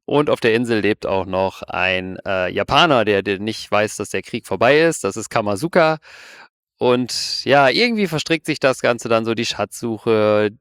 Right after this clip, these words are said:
sie helfen den Eingeborenen, die Piraten zu, äh, vertreiben. Und ja, so gibt's halt nette Schlägereien und, äh, Schatzsuche. Und das Ganze auf hundertacht Minuten, also auch nicht unbedingt kurz, aber irgendwie passiert hier auch eine Menge.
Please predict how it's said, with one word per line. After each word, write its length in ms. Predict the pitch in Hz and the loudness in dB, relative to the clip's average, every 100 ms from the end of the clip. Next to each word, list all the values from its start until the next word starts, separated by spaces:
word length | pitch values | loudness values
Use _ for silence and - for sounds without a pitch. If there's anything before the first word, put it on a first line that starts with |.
| _ _ | _ _
sie 240 | - 127 | -8 -2
helfen 340 | 110 117 - 117 | 2 2 0 -6
den 120 | 104 | -4
Eingeborenen, 680 | 95 107 107 101 104 101 98 | -4 -4 -4 -2 -2 -4 -8
die 80 | 120 | -10
Piraten 460 | 120 78 85 98 | -8 -4 -6 -6
zu, 340 | 95 101 95 95 | -10 -6 -6 -4
äh, 160 | 95 | -6
vertreiben. 580 | 92 - - 92 90 87 | -8 -12 -6 -4 -4 -8
Und 160 | 85 - - - - - - - - _ - - | -14 -18 -20 -20 -20 -20 -20 -20 -20 _ -20 -6
ja, 260 | - 80 - _ | -2 -2 -4 _
so 240 | - 123 131 | 0 2 2
gibt's 260 | 131 135 - | 2 -2 2
halt 360 | 120 120 - - | 4 4 0 -4
nette 320 | 117 139 139 | 0 0 -2
Schlägereien 800 | - 120 113 107 113 117 117 117 | 0 2 2 2 2 2 0 -4
und, 640 | - 113 110 104 - - - | -6 -4 -4 -6 -12 -14 -2
äh, 240 | 110 113 | 0 0
Schatzsuche. 640 | - 190 - 147 104 92 78 _ _ _ _ _ _ _ _ _ _ _ _ _ _ _ _ | 2 0 2 0 0 -6 -8 _ _ _ _ _ _ _ _ _ _ _ _ _ _ _ _
Und 140 | 95 | -6
das 180 | 110 113 | -6 -2
Ganze 340 | 123 143 - | -2 0 0
auf 280 | 123 127 - | 2 2 2
hundertacht 440 | 160 165 - 139 - | 2 2 2 -2 -4
Minuten, 400 | 131 160 214 101 | -4 -4 -4 -4
also 200 | 95 - | -2 -4
auch 140 | 101 | -4
nicht 420 | 117 - - - | -8 -12 -20 -12
unbedingt 360 | 127 123 110 104 | -8 -6 -4 -6
kurz, 360 | - 156 220 - | -2 0 0 0
aber 140 | 120 | 0
irgendwie 240 | 120 143 139 | 0 0 -2
passiert 360 | 123 - 147 | -2 -2 -6
hier 160 | - 104 | -2 0
auch 100 | 95 | 0
eine 100 | 95 | -4
Menge. 360 | 95 101 127 | -4 -2 -4